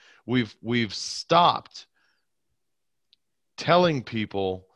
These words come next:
that they need to think critically and, uh, and set their emotions aside. I remember talking to my mom about stuff that would upset me, and she says, "Now,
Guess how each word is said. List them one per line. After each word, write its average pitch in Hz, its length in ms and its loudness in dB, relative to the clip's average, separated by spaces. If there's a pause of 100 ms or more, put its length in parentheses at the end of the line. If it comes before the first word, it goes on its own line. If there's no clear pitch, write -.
(280)
that 113 280 0
they 127 220 2
need 127 360 -2
to 117 160 -4
think - 560 -6 (120)
critically 101 720 -4 (300)
and, 110 280 -2
uh, 107 300 0
and 101 240 -4
set 156 360 0
their 147 180 4
emotions 117 520 -2
aside. 101 460 0
I 151 120 4
remember 160 540 2
talking 143 440 -2
to 123 60 -2
my 123 180 2
mom 98 320 -4 (680)
about 110 380 2
stuff 117 240 -2
that 117 120 0
would 110 120 0
upset 104 380 0
me, 104 160 -2
and 90 100 -6
she 107 120 -8
says, 101 300 -4
"Now, 101 140 -2